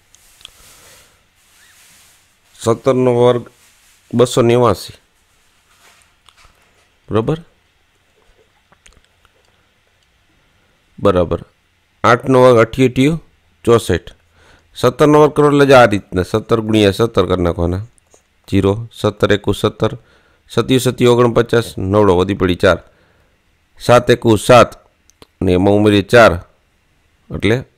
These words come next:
અગિયાર. નવ, આઠ ને બે આવી ગયા એ રીતના,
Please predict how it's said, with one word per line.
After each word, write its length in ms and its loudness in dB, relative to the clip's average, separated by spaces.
અગિયાર. 340 -6
નવ, 420 2
આઠ 340 2
ને 80 -6
બે 220 -2
આવી 220 -2
ગયા 220 -4
એ 80 0
રીતના, 340 -8